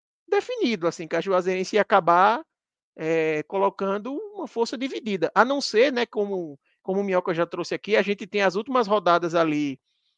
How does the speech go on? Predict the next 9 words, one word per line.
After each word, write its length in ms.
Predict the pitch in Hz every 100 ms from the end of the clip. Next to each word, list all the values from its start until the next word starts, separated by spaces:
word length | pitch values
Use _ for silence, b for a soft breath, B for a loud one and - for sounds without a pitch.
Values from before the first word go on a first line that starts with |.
| _ -
da, 380 | 151 160 151
da 120 | 147 156
Copa 260 | 170 175
do 80 | 165
Nordeste, 560 | 160 143 156 220 - 160
depois 400 | 202 - 208 226
de 60 |
encerrada 680 | 247 - 226 190 196 214 233
já 400 | 180 185 214